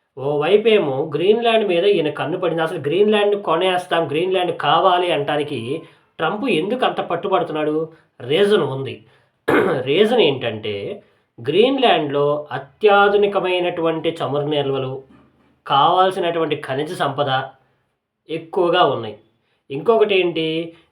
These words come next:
గ్రీ-, ఆర్కిటిక్ ప్రాంతం మీద పట్టు సాధించాలి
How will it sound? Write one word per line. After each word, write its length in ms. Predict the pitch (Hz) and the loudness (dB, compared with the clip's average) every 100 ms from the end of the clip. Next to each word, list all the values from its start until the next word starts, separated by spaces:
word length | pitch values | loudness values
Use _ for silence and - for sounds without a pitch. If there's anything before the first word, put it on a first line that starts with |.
| - | -12
గ్రీ-, 380 | 113 160 196 - | -4 2 2 4
ఆర్కిటిక్ 600 | 135 208 214 240 240 - | 2 2 2 2 0 0
ప్రాంతం 400 | 180 175 170 165 | 0 2 -2 -2
మీద 220 | 170 165 | 0 0
పట్టు 320 | 165 143 135 190 | 0 -2 -4 -2
సాధించాలి 720 | 160 151 147 143 143 139 | 0 0 -2 -2 -2 0